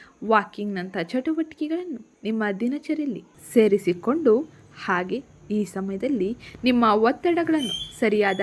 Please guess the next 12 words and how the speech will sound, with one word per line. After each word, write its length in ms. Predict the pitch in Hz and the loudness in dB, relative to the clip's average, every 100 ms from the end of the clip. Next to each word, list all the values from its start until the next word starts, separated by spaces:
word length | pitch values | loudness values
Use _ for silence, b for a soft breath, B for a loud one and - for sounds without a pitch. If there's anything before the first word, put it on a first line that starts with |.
| 190 | 0
ರೀತಿಯಲ್ಲಿ 720 | 208 269 277 262 190 - 196 | -2 -2 -4 -6 -6 -10 -4
ನಿಭಾಯಿಸಿರಿ. 640 | 202 190 185 170 - 180 - - - | -2 -2 -4 -6 -10 -10 -12 -16 -10
ಇದರಿಂದಾಗಿ 720 | 196 180 185 175 226 247 196 B B B | -6 -4 -4 -6 -8 -8 -14 B B B
ಉತ್ತಮ 280 | 233 233 220 - | -2 0 0 -2
ಆರೋಗ್ಯವನ್ನು, 920 | 214 269 320 277 294 269 202 - - - | -2 -2 -4 -4 -6 -8 -14 -18 -12 -2
ಉತ್ತಮ 320 | 233 240 220 208 | 0 0 -2 -4
ಚೇತನವನ್ನು 1120 | 214 - 277 339 381 349 349 233 - - 240 | -6 -2 -2 -2 -6 -8 -10 -14 -20 -14 -8
ನೀವು 300 | 294 381 - _ | -8 -8 -12 _
ಕಾಣಬಹುದು. 560 | 302 262 - 160 - - _ B B B 233 | -6 -4 -6 -12 -18 -18 _ B B B 0
ಇನ್ನು 360 | 220 - - | 2 2 0
ಈ 120 | 220 | -2
ತಿಂಗಳಿನಲ್ಲಿ 760 | 196 208 208 254 311 330 262 - | -2 -6 -4 -4 -4 -4 -6 -10